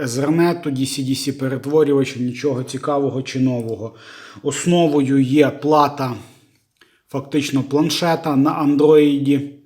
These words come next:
Є М М Ц шка, Д Д Р-ка, процесор і їхня обв'язка. Контролер тачскріна, бачу, тут стоїть. Нічого особливого.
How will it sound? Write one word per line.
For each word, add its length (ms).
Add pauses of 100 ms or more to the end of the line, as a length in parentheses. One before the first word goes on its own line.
(400)
Є 200
М 200
М 160
Ц 260
шка, 240
Д 160
Д 120
Р-ка, 460
процесор 800
і 100
їхня 380
обв'язка. 680 (680)
Контролер 580
тачскріна, 760 (400)
бачу, 420
тут 220
стоїть. 640 (880)
Нічого 460
особливого. 800